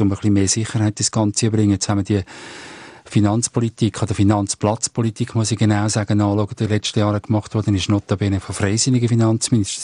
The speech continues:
seit ungefähr dreizehn Jahren. Sind Sie dann mit der zufrieden? Ich meine, Sie können nicht gute Ja sagen, oder?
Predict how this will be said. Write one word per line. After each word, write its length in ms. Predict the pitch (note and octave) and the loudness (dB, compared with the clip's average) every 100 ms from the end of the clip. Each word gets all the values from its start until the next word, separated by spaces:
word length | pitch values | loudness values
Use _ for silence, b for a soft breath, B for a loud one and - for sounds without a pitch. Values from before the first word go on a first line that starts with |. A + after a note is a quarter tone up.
| A2 | -8
seit 120 | - | -4
ungefähr 280 | A2 - A2 | -4 -4 -6
dreizehn 440 | G#2 A2 - B2 | -4 -4 -2 0
Jahren. 240 | A2 F2 F2 - B B | 2 0 -4 -12 B B
Sind 240 | - G2+ | -4 -2
Sie 60 | - | -2
dann 120 | F#2+ | -2
mit 160 | F#2 - | -2 -2
der 220 | F#2+ F#2+ | -2 -2
zufrieden? 260 | - B2 A2 | -2 -2 -2
Ich 120 | - | -2
meine, 200 | G2 F#2+ | -2 -2
Sie 80 | - | -4
können 240 | - F#2 | -4 -2
nicht 220 | G#2+ - | -2 -2
gute 320 | - B2 - A2+ | -2 0 0 0
Ja 160 | A2 | 0
sagen, 360 | B2 A2 G2 G2+ | 0 -4 -2 -2
oder? 200 | A#2 | -2